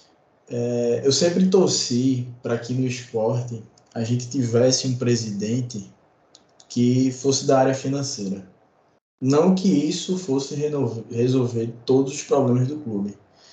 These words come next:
Mas você tendo um presidente da área financeira, da área contábil, é, ajuda.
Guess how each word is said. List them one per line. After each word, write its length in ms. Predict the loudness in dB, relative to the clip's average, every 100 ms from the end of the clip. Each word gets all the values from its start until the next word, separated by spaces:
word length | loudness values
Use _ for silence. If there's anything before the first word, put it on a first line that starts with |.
| -20 -20 -20 -20 _ _ -2
Mas 580 | 2 4 4 4 0 -2
você 340 | -4 -2 -2
tendo 220 | -2 -2 0
um 40 |
presidente 520 | -2 -2 0 -2 0
da 120 | 0
área 140 | 0 0
financeira, 580 | -2 -2 -2 -2 -2 -2
da 140 | 0
área 160 | 0 -2
contábil, 800 | -4 -6 -2 0 0 -2 -6 -10 _ _ _ _ _ _
é, 920 | -6 -4 -2 0 0 0 0 -2 -4 -6 -14 _ _ 0
ajuda. 580 | 0 2 0 0 -2